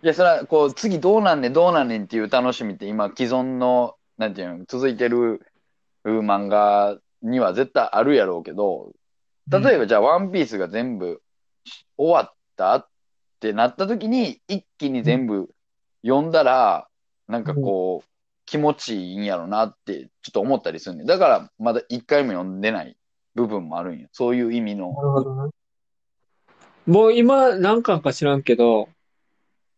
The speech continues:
Speaker 2: ちょっとずつ回収には入ってきてんな。
Speaker 1: ああ、回収には入ってきてんねん。
Speaker 2: もう伏線の回収には入ってきてる、結構。
Speaker 1: ああ。だから俺なんかそういう意味では、なんかこ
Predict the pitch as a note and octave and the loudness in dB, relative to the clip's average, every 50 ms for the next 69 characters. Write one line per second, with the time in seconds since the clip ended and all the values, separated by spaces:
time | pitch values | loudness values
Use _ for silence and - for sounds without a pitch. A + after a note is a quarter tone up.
0 | _ _ _ _ _ _ _ _ _ _ _ - G3+ G#3 G3+ - - A#3 G#3+ B3+ | _ _ _ _ _ _ _ _ _ _ _ -2 0 0 0 2 2 4 4 4
1 | B3+ - - - F#3+ E3+ D3+ C3 A#2 A2+ - _ _ _ _ _ _ _ _ - | 2 2 4 4 6 6 6 6 4 2 0 _ _ _ _ _ _ _ _ -4
2 | - G3+ G#3+ A3 G#3+ G3+ - G#3+ G#3+ G#3+ G#3 G#3 G3+ G3+ G3+ G3 G3 G3 G3+ F3+ | 0 2 4 4 4 2 2 4 6 6 6 8 8 8 8 8 8 6 4 2
3 | - _ _ _ _ _ - F#3 G3 F#3+ D3+ B2 B2 B2 A#2+ - - - - - | -4 _ _ _ _ _ -2 2 2 2 2 2 0 -4 -4 -4 -8 -12 -2 0
4 | D#3 C#3+ C3+ C3 B2+ G#2+ - _ _ _ _ _ _ _ _ _ _ _ _ _ | 0 0 2 0 -2 -4 -4 _ _ _ _ _ _ _ _ _ _ _ _ _
5 | _ - A#2 A#2+ A2 - - - G#3+ G3 F#3+ - - F#3+ F#3+ F#3+ D3 F#2+ F2 E2 | _ 0 2 2 2 0 -2 -6 -6 -4 -4 -4 -4 -6 -4 -4 -4 -6 -6 -10
6 | D#2+ - - F2+ - - F2+ E2+ D#2+ C#2+ _ _ _ _ _ _ _ _ _ _ | -14 -14 -18 -18 -16 -16 -16 -16 -18 -20 _ _ _ _ _ _ _ _ _ _
7 | _ _ _ _ _ _ _ _ F3+ E3 F3 E3+ E3 D#3+ - - - - G#3 G3+ | _ _ _ _ _ _ _ _ 0 2 4 4 4 2 0 -4 -2 0 0 4
8 | - G3+ G3 F#3+ F#3+ F#3 F3+ - - G3 G3 F#3+ E3+ - G3+ F#3+ F#3 G3 F#3+ D#3+ | 6 6 4 6 4 2 0 2 2 4 4 4 4 4 4 4 4 4 2 2
9 | - C3 A#2+ - - - - - B2+ A#2 A2+ - - - B2 - - F#2+ F#2 G2+ | 2 0 -2 -2 -6 -12 -4 0 0 0 0 0 0 0 -2 0 -2 -2 -2 -2
10 | G2+ E2 D#2+ D#2+ E2+ - _ _ _ _ _ _ _ _ _ _ _ _ _ _ | -2 -4 -6 -14 -18 -20 _ _ _ _ _ _ _ _ _ _ _ _ _ _
11 | _ _ _ _ _ _ _ _ _ _ _ _ _ _ _ _ _ _ _ _ | _ _ _ _ _ _ _ _ _ _ _ _ _ _ _ _ _ _ _ _
12 | - - F#3 D#3 C#3+ C#3+ E3 F#3+ G3 F#3+ G#3 G3 E3 - - B3+ C#4 C#4+ C#4+ C4+ | -2 2 4 4 4 4 4 2 2 2 2 0 0 -2 0 2 2 4 4 4
13 | B3+ B3+ A#3+ G3+ C#3+ A#2 G#2 G#2+ A2+ A2+ A2 A2+ A#2 A2 A2 - - A2+ A2 G#2+ | 2 2 2 2 2 2 2 2 2 2 2 0 -2 -6 -8 -6 -2 -2 -2 -2
14 | G#2+ G#2+ - | -2 -6 -8